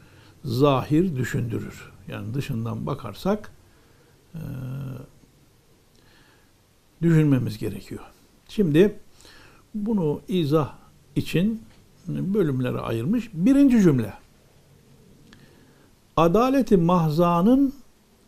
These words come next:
en büyük düsturunu vaz ediyor. Adaleti mahza. Nedir adaleti mahza? Ayet der ki,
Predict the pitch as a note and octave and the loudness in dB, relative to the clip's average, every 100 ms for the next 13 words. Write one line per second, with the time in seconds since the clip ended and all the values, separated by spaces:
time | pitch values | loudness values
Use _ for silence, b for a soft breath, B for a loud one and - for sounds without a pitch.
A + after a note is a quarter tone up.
0 | _ G3 A#3+ A#3 F3+ B3 - - D#3+ F3+ | _ -2 2 2 2 2 0 -4 0 0
1 | - - F#3+ F3+ F#3+ E3+ C#3 A#2+ - A2 | 0 4 8 8 6 4 4 2 -2 -4
2 | G#2+ G2 - _ _ - - _ _ _ | -4 -8 -14 _ _ -20 -20 _ _ _
3 | _ _ _ _ _ _ _ _ _ _ | _ _ _ _ _ _ _ _ _ _
4 | _ _ _ _ _ _ - D3 B2+ C3+ | _ _ _ _ _ _ -6 -2 0 0
5 | B2+ C3 D3 B2+ - C#3 A2 - _ _ | -2 -2 -2 -2 -4 -6 -6 -8 _ _
6 | _ _ _ _ _ _ _ _ F#3 G3+ | _ _ _ _ _ _ _ _ -2 0
7 | C3+ A#2+ - C#3 B2 A2+ G#2+ - A2 G#2 | 0 -4 -2 0 0 -2 -4 -8 -8 -6
8 | - F#3+ A#3 - _ _ _ _ _ _ | -2 0 -2 -6 _ _ _ _ _ _
9 | _ _ b b b b b b b b | _ _ b b b b b b b b
10 | b b b _ _ _ _ _ _ - | b b b _ _ _ _ _ _ -6
11 | F#3 F3+ E3 - - - _ _ _ _ | 2 4 2 -2 -12 -16 _ _ _ _
12 | _ _ _ D3 E3 B3 A3 C#3 G#2+ | _ _ _ -2 0 0 2 2 2